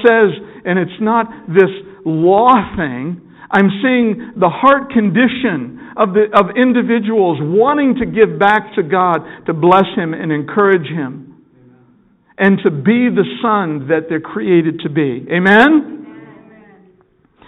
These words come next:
Speaker 1: So why is it so hard to take His written word? Because your soul man still wants to serve himself. Your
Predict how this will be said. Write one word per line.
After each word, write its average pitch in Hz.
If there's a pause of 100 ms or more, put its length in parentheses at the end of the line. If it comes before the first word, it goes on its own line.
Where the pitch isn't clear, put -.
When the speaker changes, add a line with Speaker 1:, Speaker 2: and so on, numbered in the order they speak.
(260)
Speaker 1:
So 220
why 226
is 294
it 247
so 196
hard 208
to 196
take 208
His 180
written 175
word? 170 (2500)
Because 190
your 160 (160)
soul 226
man 107 (840)
still 240
wants 196
to 156 (140)
serve 165
himself. 120 (1000)
Your 170